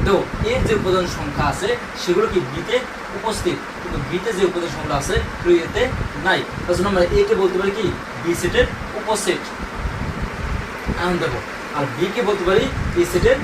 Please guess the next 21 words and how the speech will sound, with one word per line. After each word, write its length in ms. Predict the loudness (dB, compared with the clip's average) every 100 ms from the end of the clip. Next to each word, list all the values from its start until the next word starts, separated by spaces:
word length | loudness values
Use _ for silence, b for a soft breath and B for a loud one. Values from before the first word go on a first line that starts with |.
| -4 -4
সার্বিক 380 | 0 0 0 -2 -2 -4 -4 -2
সেট, 200 | -2 -2 -6 -6 -2
কারণ 180 | 2 2 2 2 4
এর 80 | 4 2
সবগুলো 240 | 0 4 4
উপাদান 200 | 4 0 0
এই 40 | 2
জায়গায় 180 | 4 4
আছে। 100 | 4 0 0 -2
তার 100 | -2 0
জন্য 140 | 2 2
কি? 80 | 0 0 -6 -6 -6 -6 -6
বি 80 | -2 2
কে 60 | 4
বলতে 120 | 6
পারি 120 | 4 2 0
এ 20 |
সেটের 220 | 2 2 2 0 -2 0
সার্বিক 280 | 2 2 0
সেট, 140 | 0 -2 -2 -2 -2 -2 -4 -4
আর 80 | -2